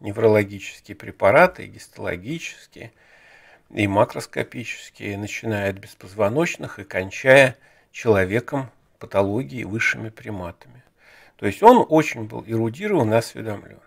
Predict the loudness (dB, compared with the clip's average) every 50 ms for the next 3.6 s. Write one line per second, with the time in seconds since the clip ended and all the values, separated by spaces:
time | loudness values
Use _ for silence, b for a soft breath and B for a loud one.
0 | _ _ -6 4 6 6 6 6 4 2 4 2 2 0 -2 _ -14 -12 -12 -10
1 | -10 -10 -10 -4 -2 -2 0 2 2 0 0 0 -6 -2 -2 -2 -4 -4 -8 -12
2 | -14 -14 -14 _ _ _ _ -20 -18 -14 -4 -2 -2 -2 -2 -6 -16 -14 -12 -12
3 | -12 -12 -12 -4 -4 -4 -4 -4 _ -14 -14 -14